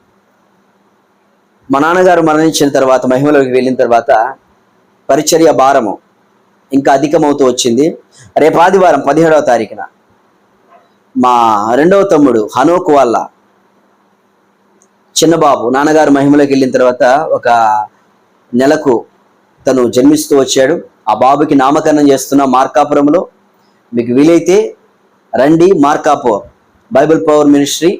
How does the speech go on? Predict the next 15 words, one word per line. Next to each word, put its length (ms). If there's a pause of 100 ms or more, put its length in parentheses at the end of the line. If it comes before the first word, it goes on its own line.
(180)
పారాన్ 380
బైబిల్ 360
పవర్ 220
మినిస్ట్రీ, 340 (400)
పారాన్ 420
ప్రార్థనా 420
మందిరంలో 420 (640)
ఈ 60
యొక్క 200
నామకరణ 520 (520)
మహోత్సవం 500 (200)
ఉంటుంది. 340
పదిహేడు 340
అనగా 220
ఆదివారం 340